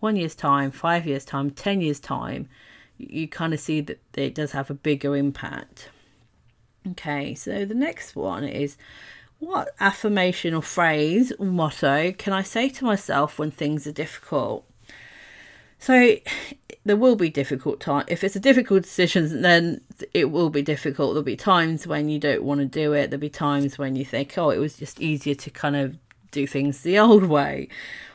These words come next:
So those are the moments when you're going to need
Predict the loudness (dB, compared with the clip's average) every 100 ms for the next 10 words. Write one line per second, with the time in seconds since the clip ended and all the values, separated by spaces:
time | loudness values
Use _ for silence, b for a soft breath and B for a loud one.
0 | B _ _ -20 -2 0 0 -2 _ _
1 | _ 6 6 6 2 2 2 0 -2 -4
2 | -2 -2 -2 0 -2 -4 -4 -2 -2 -2
3 | -6